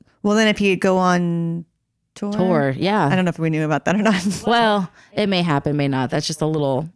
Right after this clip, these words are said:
Speaker 2: little sidebar.
Speaker 1: If you go on tour, that's gonna be guaranteed stuff.
Speaker 2: Yeah. So it's, I think I'm gonna blow past uh, my goal this year, which was sixty-four. Did you have a goal this year of how many shows to do? I thought you had,
Speaker 1: No.
Speaker 2: like,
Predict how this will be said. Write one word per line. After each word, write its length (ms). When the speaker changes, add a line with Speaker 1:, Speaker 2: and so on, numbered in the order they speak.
Speaker 2:
little 180
sidebar. 180
Speaker 1:
If 60
you 40
go 80
on 140
tour, 180
that's 160
gonna 140
be 60
guaranteed 680
stuff. 380
Speaker 2:
Yeah. 480
So 320
it's, 360
I 140
think 120
I'm 60
gonna 140
blow 280
past 600
uh, 400
my 180
goal 220
this 200
year, 120
which 100
was 100
sixty-four. 540
Did 120
you 80
have 100
a 20
goal 140
this 160
year 160
of 60
how 100
many 120
shows 260
to 40
do? 220
I 40
thought 100
you 60
had, 120
Speaker 1:
No. 60
Speaker 2:
like, 220